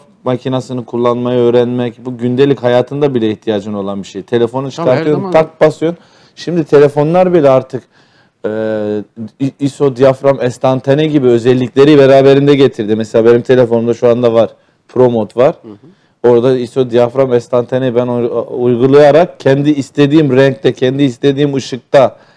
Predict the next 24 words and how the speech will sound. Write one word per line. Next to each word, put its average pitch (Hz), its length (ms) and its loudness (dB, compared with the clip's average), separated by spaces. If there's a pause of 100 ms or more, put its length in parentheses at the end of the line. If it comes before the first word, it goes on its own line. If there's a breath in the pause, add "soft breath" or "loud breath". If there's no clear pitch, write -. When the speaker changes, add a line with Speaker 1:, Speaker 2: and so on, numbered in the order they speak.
(480 soft breath)
Speaker 1:
çekmiş 120 340 -4
Speaker 2:
Fotoğraf 120 160 2
Speaker 1:
oluyorum 117 240 2
Speaker 2:
çekebiliyorsunuz. 113 320 -2
Speaker 1:
fotoğrafımı. 107 480 -2
Speaker 2:
Doğru. 101 260 -8 (720)
Speaker 1:
E 123 80 -2
şimdi 175 280 -4
dolayısıyla 165 500 4
gündelik 151 540 2
hayatımıza 160 600 2
bile 156 140 2
girmişken 143 760 0
bu 123 100 -6
telefon, 123 520 -2 (480)
işte - 220 -6
bu 117 140 -8
bahsettiğimiz 123 640 -2
özellikler 120 800 0 (720 soft breath)
bence 147 520 2
kaçırılmayacak 143 800 -2
bir 147 140 -2
imkan. 139 420 -6
E, - 260 -18